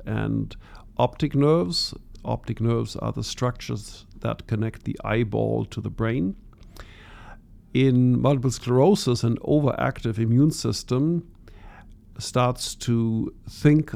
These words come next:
of the nervous system tissue as being foreign to the body and being something similar to a bacterium or fungus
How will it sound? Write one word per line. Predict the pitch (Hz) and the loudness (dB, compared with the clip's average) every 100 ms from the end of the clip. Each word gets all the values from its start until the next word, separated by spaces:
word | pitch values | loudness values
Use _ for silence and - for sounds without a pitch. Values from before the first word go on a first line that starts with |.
| - | -6
of | 117 117 117 117 - - - - - - - - | -2 0 -2 -4 -10 -20 -20 -20 -20 -20 -18 -12
the | 110 113 113 120 120 - - | -4 -2 -2 -2 -4 -8 -6
nervous | 110 113 120 156 151 | -2 2 6 6 4
system | - 120 - 117 | 0 -4 -4 -2
tissue | - 226 - 120 123 143 - - - - - | 2 2 2 2 2 0 -6 -16 -20 -20 -8
as | 113 117 120 104 | -2 0 0 -4
being | - 120 117 120 117 117 117 - | -4 0 2 2 2 2 0 -4
foreign | - - 170 147 113 | -4 4 6 6 2
to | 107 107 | -2 -4
the | 107 | -2
body | 101 113 110 123 147 143 - - - - | 0 0 0 0 -2 -4 -10 -20 -20 -10
and | 107 110 117 120 120 117 - - - - - - - | -4 -2 0 0 -2 -4 -12 -16 -16 -18 -18 -20 -2
being | 127 120 | 2 2
something | 117 131 120 - 117 | 2 -2 -2 -2 -4
similar | 104 - 135 120 117 113 113 | 0 4 6 6 4 2 -2
to | - 117 110 110 110 - - - | -4 -2 0 0 -4 -8 -16 -12
a | - 104 | -6 -4
bacterium | 113 - - 240 139 117 120 127 | -4 -4 2 4 4 2 2 0
or | 117 | -2
fungus | - 151 180 117 117 127 - | 0 4 4 4 2 -2 -6